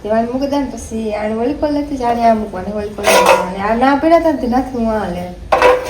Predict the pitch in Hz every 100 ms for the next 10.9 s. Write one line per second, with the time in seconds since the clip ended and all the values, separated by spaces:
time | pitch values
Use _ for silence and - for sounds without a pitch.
0 | - - - - - 254 247 226 226 240
1 | 254 269 262 247 277 269 226 226 233 226
2 | 220 220 294 311 254 254 262 233 285 -
3 | - - - - - - - - - -
4 | - 202 196 185 190 - - - - -
5 | - - - - - - - - - -
6 | - - 156 - - - - - - -
7 | - - - - - - - - - -
8 | - - - - 240 254 294 294 294 294
9 | 294 277 247 214 254 254 294 269 262 254
10 | 247 262 - - - - - - -